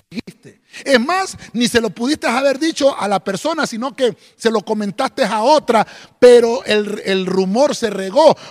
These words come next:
Por eso es que dice aquí que es un fuego que inflama. Un, una, una murmuración contamina la lengua.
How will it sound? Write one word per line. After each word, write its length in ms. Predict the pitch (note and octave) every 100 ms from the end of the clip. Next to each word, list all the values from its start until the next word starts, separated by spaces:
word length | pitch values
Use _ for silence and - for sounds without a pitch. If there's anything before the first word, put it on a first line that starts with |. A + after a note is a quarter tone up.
| -
Por 100 | A#3+
eso 140 | B3+ C#4
es 100 | -
que 180 | B3
dice 220 | B3+ D4+ B3
aquí 240 | - C#4
que 120 | -
es 120 | C4+
un 160 | C4 B3+
fuego 420 | - B3 D4 C#4
que 100 | -
inflama. 800 | A3 F#3+ C4 E4+ G#4 G#4+ E4 - _ _ _ _ _ - -
Un, 260 | C4 D4 -
una, 400 | F4 D4 C#4+ A3+ - -
una 300 | A#3 C4 B3+
murmuración 1200 | A#3 A3+ G#3 G3+ F3+ D3+ - D4+ F#4+ G4 C#4 - -
contamina 840 | A3+ G3+ F#3 F3 D#4 G#4 G4 C#4 -
la 180 | A3
lengua. 680 | A#3 F4+ G4+ G4+ E4+ A#3 -